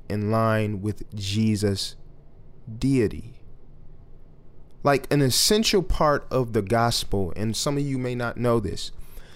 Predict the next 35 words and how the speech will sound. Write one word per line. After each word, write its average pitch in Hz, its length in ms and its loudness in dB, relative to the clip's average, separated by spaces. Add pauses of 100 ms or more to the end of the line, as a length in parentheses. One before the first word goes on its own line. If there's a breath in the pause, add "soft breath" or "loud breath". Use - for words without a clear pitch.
(200 loud breath)
an 135 80 6
essential 208 680 4
part - 380 2
of 131 160 0
the 123 80 2
gospel 113 800 0
and 110 240 0
you 147 160 4
proclaiming 117 760 0
to 117 140 -6
be 104 240 0
a 95 60 0
Christian 107 720 0 (720 soft breath)
is 110 320 4
you 147 360 2 (300)
must 123 400 2
believe 123 440 2
that 113 200 0
Jesus 117 640 0 (140)
isn't 131 340 2
just, 113 400 0 (720 loud breath)
uh, 110 220 2
the 98 140 -2
Son 185 320 2
of 123 120 0
God, 104 320 -2
but 104 140 -2
that 104 160 0
he's 113 400 -4
actually 107 400 -4
God 98 460 0
manifest 98 640 -2
in 107 80 0
the 107 100 0
flesh. - 600 -2